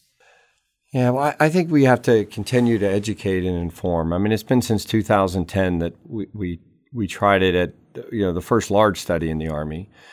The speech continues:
And it's almost two thousand twenty-one, and we're not there yet. So we have to conti-, continue to educate and inform. If we direct,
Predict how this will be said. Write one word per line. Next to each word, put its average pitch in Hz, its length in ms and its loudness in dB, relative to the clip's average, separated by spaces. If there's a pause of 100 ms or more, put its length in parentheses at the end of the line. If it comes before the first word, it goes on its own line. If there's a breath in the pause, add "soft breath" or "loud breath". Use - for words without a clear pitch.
(580 soft breath)
And 139 120 2
it's 131 140 0
almost 139 260 4
two 135 120 2
thousand 120 340 2
twenty-one, 123 580 6
and 101 400 0
we're 139 160 -4
not 143 300 -4
there 151 160 4
yet. 82 260 -4
So 123 140 0
we 135 80 6
have 151 140 8
to 147 100 -2
conti-, 120 540 0
continue 123 480 -4
to 113 80 -2
educate 107 500 -2
and 98 120 -2
inform. 85 580 -8 (600 soft breath)
If 110 200 -6
we 120 540 2
direct, 113 920 4